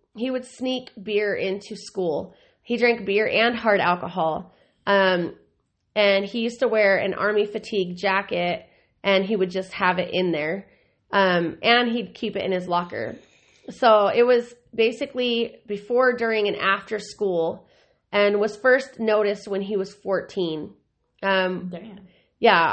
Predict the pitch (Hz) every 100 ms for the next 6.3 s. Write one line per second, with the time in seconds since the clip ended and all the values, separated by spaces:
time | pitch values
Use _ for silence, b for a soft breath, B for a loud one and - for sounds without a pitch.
0 | 185 220 247 285 - 208 208 208 185 185
1 | - 214 214 247 233 208 185 196 196 190
2 | 180 180 180 180 - 202 240 233 208 202
3 | 214 190 175 165 196 202 160 160 185 b
4 | b b - 208 226 269 254 226 214 190
5 | 208 208 208 190 190 185 170 240 196 175
6 | - 214 190